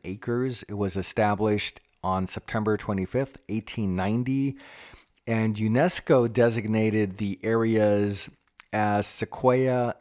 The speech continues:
Kings Canyon Biosphere Reserve back in nineteen seventy-six. And as we're recording this, I'm also looking forward to this because we have a camping trip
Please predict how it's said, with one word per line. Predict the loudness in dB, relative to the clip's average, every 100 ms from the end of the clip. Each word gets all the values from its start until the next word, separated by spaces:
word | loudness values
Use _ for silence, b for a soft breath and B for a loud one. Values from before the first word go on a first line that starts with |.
| -12
Kings | -6 -4 -2 -4
Canyon | -6 -4 -2 0 0 0 0
Biosphere | 2 2 2 -2 -4 -4 0 2
Reserve | 2 2 2 0 2 0 -2 -4 -2
back | -2 -2
in | -4
nineteen | -4 -4 -8 -10
seventy-six. | -6 -4 -4 -4 -4 -4 -6 -6 -14 -14 B B B B
And | -4 -2 0 -4 -10 -8
as | -2
we're | 0
recording | 2 4 6 6 4
this, | 0 2
I'm | 4
also | 4 4
looking | 0 0
forward | 0 2 2
to |
this | 0 -2
because | -6 -8 -4
we | 0
have | 4 4
a | 2
camping | -2 -2 -2 -2
trip | 0 2 2 0